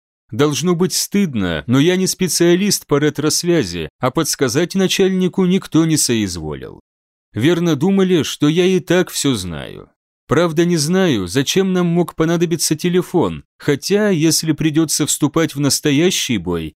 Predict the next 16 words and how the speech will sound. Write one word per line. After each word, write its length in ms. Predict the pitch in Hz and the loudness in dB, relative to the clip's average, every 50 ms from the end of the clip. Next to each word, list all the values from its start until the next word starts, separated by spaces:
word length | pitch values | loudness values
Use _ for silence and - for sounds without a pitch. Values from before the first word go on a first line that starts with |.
| _ - | _ -8
тьфу-тьфу, 600 | - - 160 131 - - - - 110 90 80 - _ - | -2 0 0 0 0 -4 -6 -4 -4 -4 -4 -6 _ -6
с 140 | - - - | -4 -2 2
ним 280 | 170 185 208 202 190 | 2 2 2 2 2
гораздо 540 | 143 160 175 170 160 160 170 143 127 139 143 | 2 2 2 2 4 2 2 0 0 0 0
удобнее. 760 | 139 127 120 90 92 85 78 67 76 76 64 57 53 50 - _ _ _ _ _ _ _ _ _ _ _ _ _ _ - | 2 2 0 -2 -4 -4 -4 -6 -10 -14 -14 -16 -20 -20 -20 _ _ _ _ _ _ _ _ _ _ _ _ _ _ -8
Дел 300 | 107 107 151 190 208 202 | -2 2 2 2 2 2
на 140 | 196 190 185 | 0 0 0
сегодня 420 | - - 170 185 180 165 180 175 | 0 0 2 2 2 2 0 0
не 140 | 175 180 180 | 2 2 2
осталось, 760 | 180 165 - - - 185 175 147 101 85 78 - - - - - | 2 2 0 0 0 0 2 2 0 -2 -4 -4 -4 -4 -4 -2
и 80 | 104 | 0
я 220 | 123 147 175 185 185 | 2 2 2 2 2
решил 360 | 190 180 - - 185 175 160 | 0 -2 -2 0 0 2 2
лечь 300 | 143 139 151 156 - - | 2 2 2 0 0 -2
спать 360 | - - - 127 135 139 - | -4 -2 0 0 0 0 0
пораньше. 760 | - 117 101 87 82 73 67 55 - - - - - - - | -2 0 0 0 -2 -6 -8 -10 -14 -14 -14 -14 -14 -18 -20